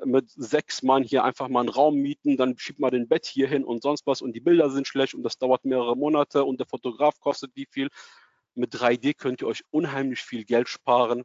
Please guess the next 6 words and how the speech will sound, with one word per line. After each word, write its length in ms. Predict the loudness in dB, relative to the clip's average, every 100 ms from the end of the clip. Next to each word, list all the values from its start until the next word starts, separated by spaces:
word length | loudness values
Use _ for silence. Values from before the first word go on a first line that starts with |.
| _
und 240 | -12 -8
das 160 | -10 -6
Ganze 280 | -6 -6 -6
machen. 300 | -6 -8 -14 _ _ _ _ _ _ _ _ -12
So, 260 | -4 -4 -4 -16 -20 -20 -20 0
ähm, 380 | 4 4 4 -2